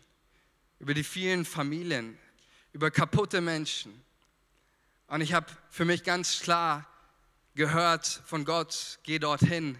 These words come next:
und bau eine Gemeinde und bau eine Kirche, die sich mit Leidenschaft dafür einsetzt,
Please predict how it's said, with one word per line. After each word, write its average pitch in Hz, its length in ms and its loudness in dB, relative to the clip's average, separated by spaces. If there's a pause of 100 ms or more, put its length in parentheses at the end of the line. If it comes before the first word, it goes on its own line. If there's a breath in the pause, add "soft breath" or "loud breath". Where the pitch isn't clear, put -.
(480 soft breath)
und 131 180 -10
bau 156 220 2
eine 156 240 0
Gemeinde 151 540 0
und 135 100 0
bau 156 180 2
eine 151 220 0
Kirche, 165 580 2 (540 soft breath)
die 151 80 -4
sich 151 220 -2
mit 147 160 0
Leidenschaft 160 680 2
dafür - 300 0
einsetzt, 147 680 -2